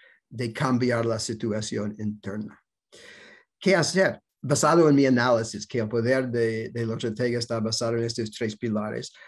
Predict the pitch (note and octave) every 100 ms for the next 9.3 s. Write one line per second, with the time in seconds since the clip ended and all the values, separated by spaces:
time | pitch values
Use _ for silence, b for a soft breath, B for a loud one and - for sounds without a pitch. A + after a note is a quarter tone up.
0 | B B - A#2+ C3+ C3+ B2+ C3 A#2 D3
1 | E3 B2+ C3 A#2+ F3 D#3+ A2+ C#3+ C#3 C#3
2 | C3+ C3+ - _ b - A#2 - A#2+ B2
3 | - C#3+ C#3 A#2 - C#3 C3 C3 C3 C3
4 | B2+ B2 - D#3 D3 - C#3+ D3 D#3 A2+
5 | G#2 - - - b b b - - B2+
6 | C3 A2+ E3+ F3+ E3 A#2 G#2 - - -
7 | _ _ - B2 B2+ B2+ A#2+ A#2 A2+ A2
8 | A#2 A2+ A2+ G#2+ A2 A2 G#2 G#2+ G#2 G#2+
9 | G#2+ G#2+